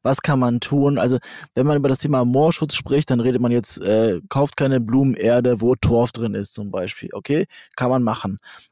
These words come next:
Aber es gibt noch so viele mehr Hebel, die man betätigen muss. Allein schon, dass die, die politische Gesetzgebung für, für AgrarbesitzerInnen, ähm, wie man mit denen reagieren muss. Also man muss erstmal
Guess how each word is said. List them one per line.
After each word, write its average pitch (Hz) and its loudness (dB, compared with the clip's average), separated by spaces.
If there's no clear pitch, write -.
Aber 147 2
es 120 -6
gibt 117 -4
noch 110 -2
so 143 0
viele 135 0
mehr 110 0
Hebel, 123 2
die 107 -4
man 107 0
betätigen 123 0
muss. 110 0
Allein 113 0
schon, 117 -2
dass 110 -4
die, 117 -2
die 113 -4
politische 127 0
Gesetzgebung 120 0
für, 117 0
für - 0
AgrarbesitzerInnen, 123 0
ähm, 117 2
wie 117 -2
man 117 0
mit 107 -6
denen 113 -2
reagieren 113 0
muss. 135 -2
Also 117 2
man 117 2
muss 170 2
erstmal 123 0